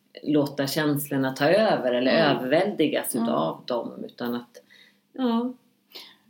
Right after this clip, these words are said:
Speaker 1: vara snäll mot sig
Speaker 2: Precis.
Speaker 1: själv.
Speaker 2: Och eftersom jag, det vet ju du, jag är en ganska så beteendeorientad
Speaker 1: Ja.
Speaker 2: psykolog.
Speaker 1: Mm.
Speaker 2: Mycket i K B T så är det mycket
Speaker 1: Mm.
Speaker 2: det jag jobbar utifrån. Men jag tänker att, att liksom ett sätt är ju att, ehm, verkligen titta, vad gör jag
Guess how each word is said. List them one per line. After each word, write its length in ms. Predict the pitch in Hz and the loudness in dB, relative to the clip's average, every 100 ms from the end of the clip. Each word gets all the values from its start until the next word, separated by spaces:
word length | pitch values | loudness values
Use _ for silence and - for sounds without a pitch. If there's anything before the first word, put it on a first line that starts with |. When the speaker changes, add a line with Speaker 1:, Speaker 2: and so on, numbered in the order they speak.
| - | -2
Speaker 1:
vara 140 | 190 | 0
snäll 400 | 190 151 - - - _ _ - | 0 0 -2 -4 -10 _ _ -4
mot 180 | - 233 | 0 2
sig 80 | 165 | 2
Speaker 2:
Precis. 80 | 156 | 2
Speaker 1:
själv. 260 | 117 - - - - - | -2 -6 -16 -20 -20 -12
Speaker 2:
Och 120 | - 254 | -2 0
eftersom 340 | 254 269 247 | 2 2 4
jag, 240 | 247 240 220 | 4 4 2
det 60 | |
vet 260 | 214 190 196 | 2 0 -2
ju 40 | |
du, 180 | 170 165 | -2 0
jag 180 | 190 190 | 2 2
är 40 | 190 | 2
en 80 | |
ganska 280 | 190 180 - | 0 -2 -6
så 160 | 170 170 | -6 -4
beteendeorientad 920 | 165 175 190 185 185 185 175 185 220 | -4 -6 -4 -2 0 2 4 4 4
Speaker 1:
Ja. 40 | 240 | 2
Speaker 2:
psykolog. 540 | 185 175 175 160 - | -2 -8 -6 -4 0
Speaker 1:
Mm. 120 | 156 | 0
Speaker 2:
Mycket 440 | 170 180 175 175 - | 2 0 -2 -4 -6
i 100 | 202 | -6
K 200 | 214 196 | -4 -6
B 60 | |
T 240 | 190 175 - | -6 -6 -6
så 100 | 175 | -6
är 40 | |
det 60 | 175 | -2
mycket 160 | 175 170 | 2 2
Speaker 1:
Mm. 120 | 180 | 2
Speaker 2:
det 60 | 214 175 170 | 2 2 0
jag 140 | 170 | -2
jobbar 240 | 170 165 165 | -2 -4 -6
utifrån. 420 | 165 - 165 180 | -8 -8 -4 0
Men 100 | 208 | 2
jag 100 | 220 | 2
tänker 220 | 233 220 | 0 0
att, 100 | 214 - - - - | -2 -4 -16 -20 -14
att 180 | - - | -10 -6
liksom 300 | 226 214 220 | -4 -2 0
ett 200 | 254 254 | 0 -2
sätt 300 | - 185 - | -2 -2 -2
är 200 | - 185 | -4 -2
ju 300 | 180 175 170 | 0 0 0
att, 380 | 160 165 - - | -4 -4 -8 -6
ehm, 500 | 85 82 - 82 82 - - - | -4 -2 -2 -4 -4 -6 -8 -4
verkligen 500 | 175 180 185 180 - | -4 -2 -2 -2 -4
titta, 340 | - 202 - 180 180 | -10 -8 -4 -4 2
vad 380 | 254 226 196 | 4 6 4
gör 260 | 196 190 165 | 2 2 2
jag 240 | 160 143 | 0 -2